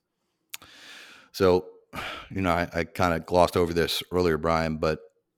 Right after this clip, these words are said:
um, within the first ten days, I think it was day eight or day nine,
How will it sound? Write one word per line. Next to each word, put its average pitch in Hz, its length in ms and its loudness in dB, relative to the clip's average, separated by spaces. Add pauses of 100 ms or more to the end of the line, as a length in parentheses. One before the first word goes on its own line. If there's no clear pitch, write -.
(480)
um, 82 680 -6 (100)
within 95 220 0
the 85 80 0
first - 320 -2 (140)
ten 95 200 0
days, 80 320 2
I 82 60 -8
think 85 160 -4
it 82 40 0
was 76 120 -2
day 80 340 0
eight 82 320 -2
or 76 80 -8
day 76 160 -4
nine, 80 540 -2